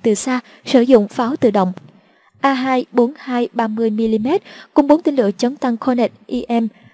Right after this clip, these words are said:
tầm bắn tối đa tám đến mười ki-lô-mét lắp hai bên tháp pháo. Ngoài ra, T mười lăm còn có một pháo có tầm bắn khoảng bốn ki-lô-mét và một súng máy đồng trục bảy phẩy sáu hai mi-li-mét. Đặc biệt, xe chiến đấu T mười lăm được trang bị khả năng tự hành cao, có khả năng tự động tìm kiếm mục tiêu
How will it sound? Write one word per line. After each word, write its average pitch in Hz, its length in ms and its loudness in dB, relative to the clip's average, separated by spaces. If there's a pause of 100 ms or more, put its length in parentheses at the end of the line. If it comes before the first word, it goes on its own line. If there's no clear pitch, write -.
(120)
tầm 254 120 2
bắn 254 180 -2
tối 311 140 2
đa 269 160 -4
tám 240 220 -4
đến 294 180 -2
mười 247 140 2
ki-lô-mét 247 480 -2
lắp 277 200 -4
hai 240 180 -6
bên 220 160 -2
tháp 277 120 -4
pháo. 247 300 -2 (380)
Ngoài 277 160 2
ra, 320 140 2
T - 100 -2
mười 294 180 2
lăm 269 200 -4
còn 226 200 0
có 269 100 -6
một 285 260 2
pháo 254 380 0 (300)
có 349 100 6
tầm 254 160 4
bắn 247 260 -2
khoảng 208 260 -4
bốn 220 140 4
ki-lô-mét 254 380 0 (320)
và 277 80 6
một 247 160 2
súng 262 160 0
máy 262 180 -4
đồng 220 240 0
trục 220 200 2
bảy 208 160 0
phẩy 208 160 -4
sáu 240 140 -4
hai 240 140 -2
mi-li-mét. 220 440 -2 (500)
Đặc 277 140 2
biệt, 285 200 0
xe 294 160 2
chiến 320 160 -4
đấu 285 180 2
T - 100 -2
mười 240 220 0
lăm 254 180 -2 (260)
được 285 140 4
trang 330 160 -4
bị 254 180 2
khả 226 100 -4
năng 240 160 -4
tự 214 160 0
hành 214 200 -2
cao, 254 240 0 (280)
có 370 120 4
khả 254 120 0
năng 254 160 -4
tự 226 160 0
động 190 240 -2
tìm 220 140 0
kiếm 214 220 -2
mục 262 180 -2
tiêu 254 180 6